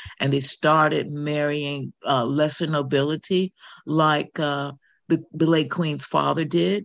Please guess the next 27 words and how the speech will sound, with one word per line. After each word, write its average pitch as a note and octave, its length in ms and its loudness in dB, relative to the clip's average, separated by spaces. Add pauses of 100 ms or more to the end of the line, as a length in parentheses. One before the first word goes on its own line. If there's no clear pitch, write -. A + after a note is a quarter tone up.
(140)
The D#3+ 80 -4
Queen D#3 280 -2
Mother D3+ 340 0
was, C3 400 -4 (160)
uh, C#3 60 -4
from D#3+ 240 -4
a, A#2+ 360 -2
a, C3 240 -6
a C#3 120 -2
nobility D3+ 520 -2
of C3+ 80 -4
Scottish D3 460 -2
nobility. G3+ 360 0
She F3+ 140 -4
wasn't C3+ 320 -2
royalty. B2+ 580 -4 (500)
So, F#3 440 6
and, D#3+ 400 -2
and D3 260 -2
Charles, D3+ 680 2 (100)
uh, C3+ 200 0
continued D#3 640 -2
the D#3+ 100 -4
tradition, C#3+ 720 -2 (520)
and, D3 540 0 (300)
uh, C3+ 360 2 (440)
William F3 460 6